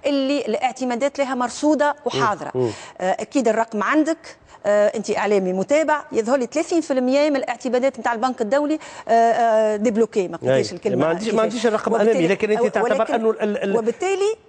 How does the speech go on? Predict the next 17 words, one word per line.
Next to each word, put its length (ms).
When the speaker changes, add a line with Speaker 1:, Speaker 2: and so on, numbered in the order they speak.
Speaker 1:
آه، 40
Speaker 2:
وبالتالي 440
Speaker 1:
ال-، 180
Speaker 2:
مش 120
كل 140
شيء 180
تعمل 400
معناه. 160
Speaker 1:
مش 60
كل 120
شيء 140
تعمل. 300
و-، 100
والمت-، 580
المتفرج 800
فارس، 460
Speaker 2:
مم. 180